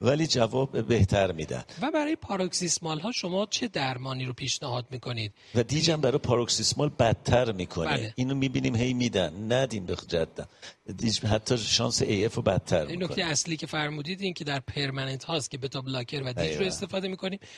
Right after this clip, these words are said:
Speaker 2: اپروچ شما برای پاروکسیسمالی که نمی‌خواید ابلیت بکنید چیه؟
Speaker 1: آنتی آریتمیکا دیگه. اگه سیمتوم داره، بر حسب شدت سیمتوم باید کنترلش
Speaker 2: و
Speaker 1: کنیم.
Speaker 2: پیلین د پاکت؟
Speaker 1: اه، پیلین د پاکت رو،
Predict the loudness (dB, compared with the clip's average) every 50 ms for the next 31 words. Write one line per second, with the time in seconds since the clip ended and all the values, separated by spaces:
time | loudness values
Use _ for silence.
0 | -20 -20 -18 -8 -4 -2 -2 -2 -2 -2 -2 -2 -2 -2 -6 -6 -4 -4 -2 -2
1 | 0 0 -2 -2 -4 -6 -8 -6 -6 -6 -6 -6 -4 -4 -4 -4 -4 -4 -4 -4
2 | -4 -4 -4 -4 -4 -4 -2 0 0 0 0 0 -2 -2 -4 -4 -6 -6 -6 -6
3 | -4 -2 0 0 0 -2 -4 -4 -6 -6 -6 -4 -2 -2 -2 -2 -2 -2 -2 -2
4 | -4 -6 -6 -8 -12 _ _ _ _ _ _ _ _ _ _ _ _ _ _ -4
5 | -2 -2 -2 -4 -8 -6 -2 -2 -2 2 2 2 2 2 0 -2 -2 -2 0 0
6 | 2 2 0 0 0 0 2 2 0 0 2 0 2 2 2 0 0 -2 -4 -2
7 | -2 -2 0 0 2 2 2 2 2 2 2 2 2 2 2 0 -2 0 0 2
8 | 2 2 0 0 0 0 0 0 0 -2 0 0 -2 -4 -2 -2 -2 0 2 2
9 | 0 0 -2 -4 -4 -4 -4 -2 -2 -2 -2 -2 -2 -2 -2 -2 -4 -2 -2 0
10 | 0 0 -2 -4 -4 -6 -6 -6 -4 -4 -4 -2 -4 -6 -8 -12 -16 -16 -16 -6
11 | _ 4 4 4 4 6 6 4 6 4 2 0 0 0 0 0 2 0 0 0
12 | 2 2 0 0 0 0 2 4 4 4 4 2